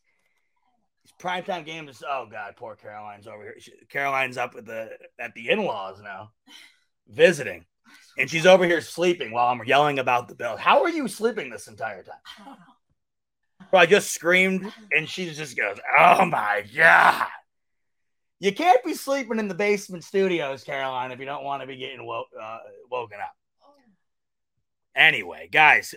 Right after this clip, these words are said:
I can't, uh, I can't emphasize it enough. This game this coming week is so damn big. It is so huge. I don't know how you guys feel. Let me know in the comments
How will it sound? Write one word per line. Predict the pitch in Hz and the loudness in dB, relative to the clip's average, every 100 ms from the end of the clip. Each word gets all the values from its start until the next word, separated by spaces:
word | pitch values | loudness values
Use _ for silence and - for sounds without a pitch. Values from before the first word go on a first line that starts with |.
| - | 0
I | 131 156 | 2 2
can't, | - 160 156 147 | 0 2 4 4
uh, | 139 139 139 - | 4 4 2 0
I | 135 | -4
can't | - 160 | -2 -2
emphasize | 156 - - 156 147 | -2 -2 -2 -2 0
it | 147 | -4
enough. | 139 135 - _ _ _ | -2 -2 -4 _ _ _
This | 151 170 160 | -2 -2 -2
game | - 165 165 156 | -4 -2 -2 -2
this | 151 156 - | 0 0 -2
coming | - 156 151 139 | -6 -4 -4 -8
week | 139 131 - _ _ _ _ _ _ _ _ _ _ _ _ _ _ _ | -8 -10 -16 _ _ _ _ _ _ _ _ _ _ _ _ _ _ _
is | 143 147 143 | -10 -10 -12
so | - 131 139 | -12 -6 -4
damn | 135 135 127 | -2 -4 -4
big. | 117 107 98 _ _ | -2 -2 -4 _ _
It | 147 139 | -14 -12
is | 135 - | -14 -16
so | - 143 147 156 147 _ | -10 -6 -6 -6 -10 _
huge. | _ 151 147 147 135 _ - _ _ _ _ _ _ | _ -8 -8 -8 -12 _ -20 _ _ _ _ _ _
I | 156 247 | 4 6
don't | 294 | 8
know | |
how | 254 | 6
you | 240 226 | 6 4
guys | 196 175 | 0 0
feel. | - 175 | -2 -4
Let | 175 | -4
me | 196 | -6
know | 196 185 | -6 -6
in | 180 | -6
the | 165 | -8
comments | 156 139 120 101 98 - | -4 -2 -2 -6 -14 -20